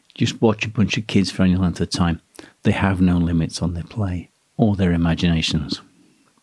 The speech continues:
But then put the little kids into the sausage machine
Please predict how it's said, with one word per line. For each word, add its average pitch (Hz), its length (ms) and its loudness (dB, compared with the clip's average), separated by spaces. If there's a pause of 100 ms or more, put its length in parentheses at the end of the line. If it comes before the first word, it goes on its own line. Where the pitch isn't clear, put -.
(2500)
But - 140 -6
then 123 140 2
put - 160 -4
the 120 80 4
little 104 240 2
kids - 400 -2 (360)
into 98 240 0
the 101 120 4
sausage 87 500 0
machine 85 500 0